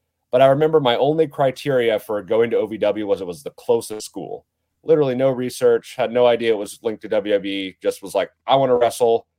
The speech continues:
This is the closest place I can drive to. I'm gonna do it as soon as possible."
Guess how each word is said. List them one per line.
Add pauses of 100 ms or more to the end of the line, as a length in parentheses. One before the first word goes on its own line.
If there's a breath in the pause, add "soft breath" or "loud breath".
(120)
This
is
the
closest
place
I
can
drive
to. (400)
I'm
gonna
do
it
as
soon
as
possible."